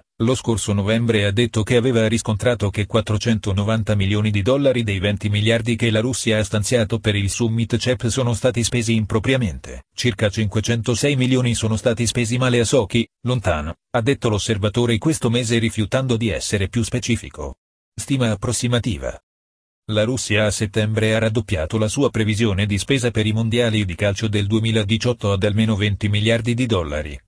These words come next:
una cifra che il ministro degli sport Vitaly Mutko ha definito una stima approssimativa secondo il servizio notiziario statale ria Novosti. Il ministro degli sport del Brasile ha detto l'anno scorso che prevedeva di spendere trenta milioni di reais,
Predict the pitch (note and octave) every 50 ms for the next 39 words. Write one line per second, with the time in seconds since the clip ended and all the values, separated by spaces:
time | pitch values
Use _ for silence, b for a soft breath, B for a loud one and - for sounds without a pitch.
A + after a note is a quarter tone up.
0 | _ - A2 G2+ G#2 G2+ - - A#2 - - A#2 A2 - A2 G#2+ G#2 G#2 G#2+ G#2+
1 | A2 A#2 G#2+ - - A2 G#2 F#2+ G2 F2 E2+ E2+ - - - A2+ - - - A#2
2 | A#2 D3 - C#3 B2+ A#2+ A2+ A2 A#2 C3+ A#2+ - - A#2 A2+ A2 G2 F#2+ A2+ G#2
3 | - A2 A2+ B2 - B2 A#2 A2+ A2+ A#2 A2 - C#3 C3+ B2+ A#2 G#2+ G2+ - -
4 | B2 - - A2+ A#2 G#2+ - D3+ C#3+ B2 A#2 - - A2+ - A2+ G#2+ G#2 A2 G#2+
5 | G#2 G#2 F#2+ - G2 F2 E2+ G#2+ G#2 - - A2 G#2 A2+ A2+ - A2+ F#2+ - G2
6 | F2 E2 E2+ G2 G#2+ G#2 - - G2 - C#3 C#3 C#3 C3 A#2 A2+ A#2 A2+ A2 A2+
7 | A2 A2+ A#2 - - - - - - _ _ _ _ _ _ _ - - G2 F2+
8 | F2+ G2 G2+ A#2+ B2+ - - A2 G#2+ G2 G2 F2+ E2+ E2+ E2 - - G#2+ A2 A2
9 | G#2+ - B2+ A2+ A2+ G#2+ G2+ A2+ A#2 G#2+ A2 B2+ B2 B2 A2+ G#2+ G2+ A2+ A#2+ -
10 | - A2+ G2+ G2 G2+ G#2+ A2 A#2+ C3 A#2 - - C3+ C3 A#2 - B2+ A#2+ G#2+ A2+
11 | A2 - A2 G2+ G2 G#2 A#2 C3+ B2+ A#2 A2 A#2 A#2 - - A2+ G#2+ G#2+ G2+ F#2+
12 | F#2 - - C3+ C#3 A#2+ - A#2+ A2 A2+ G#2+ A#2 B2+ C3 C3 C3+ A#2 A#2 A2+ A#2
13 | A#2+ B2 A#2+ A#2 A#2 - -